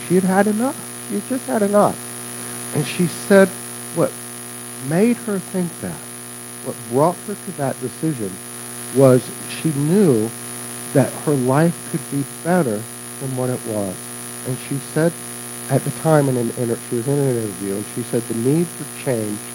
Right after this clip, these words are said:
bulldozed a road down the center of my mind." She had reached the limit, her boundary of what she was willing to accept.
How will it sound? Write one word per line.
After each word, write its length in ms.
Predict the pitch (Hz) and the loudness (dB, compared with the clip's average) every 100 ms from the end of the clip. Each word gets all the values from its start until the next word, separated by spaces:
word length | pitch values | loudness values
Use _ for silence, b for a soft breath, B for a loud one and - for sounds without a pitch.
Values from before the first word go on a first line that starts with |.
| - - - - - - | -14 -14 -14 -14 -14 4
bulldozed 760 | 131 151 147 139 131 127 131 - - | 8 8 6 4 4 4 2 -2 -8
a 40 | 95 90 | -8 0
road 240 | 123 139 135 | 2 2 0
down 220 | 117 110 98 | -2 -2 -2
the 60 | 95 - | -6 -8
center 360 | 131 127 139 139 | -6 -4 -4 -4
of 360 | - 107 107 | -4 -6 -6
my 200 | 110 107 | -4 -4
mind." 380 | 104 95 - - - - - - - - - - 120 - - - 120 120 - - - - - - - - - - - - - - - | -4 -8 -10 -12 -12 -14 -14 -14 -12 -12 -12 -12 -12 -12 -14 -14 -14 -14 -14 -14 -12 -12 -12 -12 -12 -12 -12 -12 -12 -12 -12 -12 -2
She 60 | 107 | 0
had 100 | 92 101 | 2 6
reached 360 | 131 135 - - 120 | 6 6 -4 -10 0
the 60 | 127 | 0
limit, 260 | 95 80 - - - - - - - - - - - - - - | 0 -2 -8 -10 -10 -10 -10 -10 -10 -10 -10 -10 -10 -10 -8 2
her 120 | 113 95 110 | 2 2 6
boundary 600 | 113 135 127 104 95 95 | 8 8 6 2 2 2
of 340 | 104 98 98 | 0 -4 -2
what 120 | 107 - | -2 0
she 60 | 110 | -2
was 180 | 104 107 92 95 | -2 -2 -4 -2
willing 300 | 98 101 98 - | -2 -2 -6 -8
to 100 | 101 | -8
accept. 460 | 101 - 117 107 | -8 -4 -2 -2